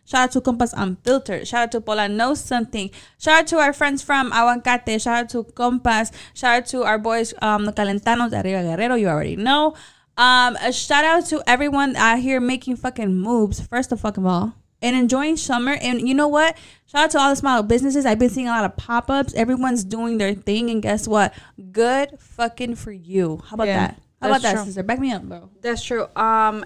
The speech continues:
Speaker 2: everybody's out there hustling, and, um, we love that. We love people that are, uh,
Speaker 1: Gente pinche movida.
Speaker 2: yeah, <laughs> that are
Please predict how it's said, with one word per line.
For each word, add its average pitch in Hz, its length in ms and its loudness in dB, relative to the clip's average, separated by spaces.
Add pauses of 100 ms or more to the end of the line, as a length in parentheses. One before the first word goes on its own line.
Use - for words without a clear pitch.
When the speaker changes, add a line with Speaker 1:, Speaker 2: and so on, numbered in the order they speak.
Speaker 2:
everybody's 247 500 -2
out 220 220 -4
there 226 140 -2
hustling, 254 840 -4
and, 214 560 -4 (420)
um, 214 400 -2
we 233 220 -6
love 262 240 2
that. 175 260 -2
We 247 120 -4
love 262 280 0
people 240 280 -6
that 226 100 0
are, 196 440 0 (300)
uh, 196 220 -2
Speaker 1:
Gente 269 160 4
pinche 285 260 6
movida. 240 360 8
Speaker 2:
yeah, 226 580 6
<laughs> 254 60 -4
that 226 160 4
are 220 300 6